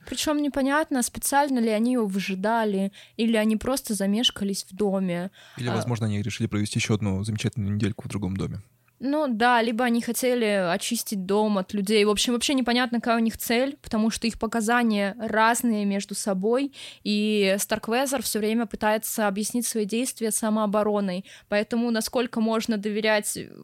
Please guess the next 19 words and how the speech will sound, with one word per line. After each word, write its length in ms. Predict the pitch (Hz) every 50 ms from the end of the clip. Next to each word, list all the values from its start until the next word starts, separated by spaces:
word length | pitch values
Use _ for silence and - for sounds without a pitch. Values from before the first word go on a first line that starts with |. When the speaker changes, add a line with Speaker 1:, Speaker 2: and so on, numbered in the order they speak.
| _ _ _ _
Speaker 1:
вот 220 | - 196 220 220
этому, 460 | 233 220 - 214 214 202 180 - - _
вс-, 260 | - 220 - - - -
вот 200 | - 208 240 233
этой 160 | 269 254 254 220
всей 200 | - - 247 240
последовательности 760 | 240 - 208 - - 226 220 214 214 - 214 214 208 - - 208
действий, 580 | 196 226 277 359 349 - - - 269 269 269 - - - - -
что 200 | - - - 226
якобы 360 | 214 202 202 - 202 180 185
она 140 | 185 190 185
пошла 320 | - 190 - - 196 190
за 160 | 185 190 185 180
оружием, 600 | 190 262 311 320 302 302 269 254 277 269 262 226
вот 160 | 202 196 214
они 160 | 202 190 190
хотели 480 | 190 - 202 - 208 190 190 190 185 185
дать 240 | 190 190 190 -
отпор, 720 | - 185 - - _ - 233 262 277 285 277 269 262 254